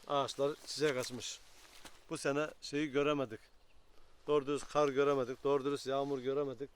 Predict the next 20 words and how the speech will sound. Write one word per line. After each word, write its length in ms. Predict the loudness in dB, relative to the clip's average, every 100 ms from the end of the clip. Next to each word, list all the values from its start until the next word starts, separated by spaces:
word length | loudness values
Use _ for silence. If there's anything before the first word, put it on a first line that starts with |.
| -20 -20 -20 -20 -20 -20 -20 -12 -2
Allah'ın 340 | 2 4 2
hikmetinden 400 | 2 -4 -2 -2
sual 280 | 0 2 6
olmaz. 360 | 6 6 0 -4
İnşallah 460 | -6 -2 0 0
yağmurlar 600 | 2 2 0 0 -2 -2
devam 260 | -2 0 -2
eder. 200 | -4 -6 -8 -20 -20 -20 -20 -20 -20 -20 -20 -20 -12 -2
Videolarımızı 600 | 6 8 8 8 4 2
beğenmeyi, 400 | 4 4 6 6
yorum 200 | 6 4
atmayı 260 | 2 0 -2
unutmayınız. 460 | -2 0 2 2
Telefon 440 | 0 0 2 0 0
numaralarımız 460 | 2 2 2 0
sıfır 300 | -4 -4 0
beş 100 | 0
yüz 80 | 0
otuz 240 | -4 -4
iki, 240 | -8 -8